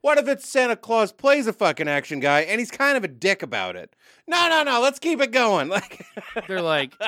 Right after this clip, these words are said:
Speaker 2: and he goes into, they're like, "Well, what about the, the nude scene? It, do you, you know, did you think it was necessary?" He's like, "Why did, how did you feel about doing the nude scene?" He's like, "Well, the script called for it." <laughs>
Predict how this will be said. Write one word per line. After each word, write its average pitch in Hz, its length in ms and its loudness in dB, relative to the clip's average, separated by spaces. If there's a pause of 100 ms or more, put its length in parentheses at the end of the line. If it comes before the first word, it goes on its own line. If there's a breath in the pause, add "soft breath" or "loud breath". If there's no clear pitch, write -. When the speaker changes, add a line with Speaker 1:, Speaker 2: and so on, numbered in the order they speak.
(120)
Speaker 2:
and 170 100 -12
he 196 80 -6
goes 165 320 0
into, 151 320 -4
they're 139 180 -2
like, 120 320 -4
"Well, 180 240 2
what 220 220 0
about 247 300 -2
the, 151 260 -6
the 139 100 -8
nude 156 300 -4
scene? 127 300 -8
It, 120 180 -12
do 135 80 -12
you, 147 100 -10 (100)
you 147 220 -10
know, 135 60 -8
did 131 220 -14
you 147 80 -14
think 151 180 -10
it - 20 -12
was 131 120 -16
necessary?" 147 480 -8
He's 165 100 -8
like, 156 200 -6 (200 soft breath)
"Why 170 220 0
did, 185 200 -8
how 175 200 -4
did 170 80 -10
you 170 80 -12
feel 175 240 -6
about 156 220 -8
doing 143 200 -10
the 131 100 -8
nude 147 220 -8
scene?" 156 80 -12
He's 135 100 -10
like, 127 140 -10 (360 loud breath)
"Well, 135 340 -2
the 156 100 -6
script - 540 -12
called 160 400 -10
for 135 280 -14
it." - 260 -20
<laughs> 160 40 -20